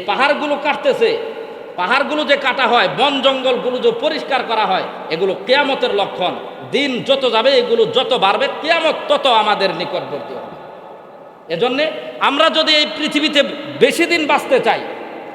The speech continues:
পৃথিবীর স্থিতিশীলতা যদি ঠিক রাখতে চাই, আমাদের প্রজন্ম, ভবিষ্যৎ প্রজন্ম এই পৃথিবীতে শান্তিতে বসবাস করুক, এটা যদি আমরা চাই, তাহলে যারা অন্যায়ভাবে পাহাড় কাটবে, প্রশাসনকে টাকা দিয়ে হোক, নেতাকে টাকা দিয়ে হোক, কিন্তু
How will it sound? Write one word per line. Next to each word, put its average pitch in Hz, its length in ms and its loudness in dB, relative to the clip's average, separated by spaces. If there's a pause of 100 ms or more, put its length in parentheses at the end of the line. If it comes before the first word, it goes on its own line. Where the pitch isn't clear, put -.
(180)
পৃথিবীর 320 420 0 (140)
স্থিতিশীলতা 285 760 -2 (100)
যদি 247 160 -2 (100)
ঠিক 262 160 -4
রাখতে 220 280 0 (100)
চাই, 165 140 2 (400)
আমাদের 254 360 4 (140)
প্রজন্ম, 311 420 4 (200)
ভবিষ্যৎ 311 440 2 (100)
প্রজন্ম 262 360 2 (160)
এই 226 60 8 (120)
পৃথিবীতে 254 480 0 (380)
শান্তিতে 269 540 0
বসবাস 269 400 4 (100)
করুক, 190 220 4 (320)
এটা 214 220 4 (100)
যদি 285 160 4 (120)
আমরা 233 280 2
চাই, 202 200 4 (340)
তাহলে 247 300 4
যারা 233 220 6 (120)
অন্যায়ভাবে 294 520 4 (120)
পাহাড় 254 300 4
কাটবে, 214 300 2 (360)
প্রশাসনকে 294 640 2 (120)
টাকা 285 240 0
দিয়ে 269 200 6
হোক, 240 120 6 (320)
নেতাকে 311 380 4 (120)
টাকা 277 180 0
দিয়ে 247 240 4
হোক, 226 120 4 (300)
কিন্তু 302 240 -2